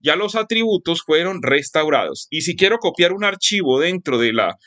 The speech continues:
memoria S D, sencillamente se deja copiar.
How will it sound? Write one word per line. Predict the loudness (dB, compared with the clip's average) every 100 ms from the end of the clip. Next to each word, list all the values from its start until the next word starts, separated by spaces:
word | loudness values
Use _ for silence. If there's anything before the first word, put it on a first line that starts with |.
| _ -8
memoria | -2 0 0 0
S | 0
D, | 0 -2
sencillamente | -4 -4 0 2 2 0 0 -2
se | 2 0
deja | 0 0
copiar. | -4 0 0